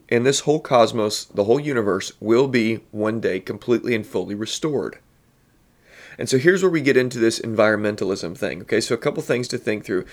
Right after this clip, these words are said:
Uh, number one, it was already stated that this earth exists for man.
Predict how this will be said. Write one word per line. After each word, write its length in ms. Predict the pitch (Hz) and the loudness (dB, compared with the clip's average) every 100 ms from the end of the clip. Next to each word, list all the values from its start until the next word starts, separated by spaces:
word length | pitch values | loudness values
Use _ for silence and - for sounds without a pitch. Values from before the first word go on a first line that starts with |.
| - - | -18 -8
Uh, 60 | 113 | -2
number 220 | 117 131 | 0 2
one, 180 | 117 113 | 2 2
it 60 | |
was 120 | 107 | 2
already 180 | 104 110 | 0 0
stated 420 | 113 117 107 104 | 0 2 2 2
that 140 | 98 95 | 0 -2
this 160 | 101 - | -2 2
earth 300 | 127 131 - | 4 4 2
exists 420 | 110 107 104 104 | -6 0 0 0
for 500 | - - 104 101 104 - - | -4 -6 -2 0 -2 -8 -12
man. 460 | 113 107 107 85 | -4 -2 -2 -6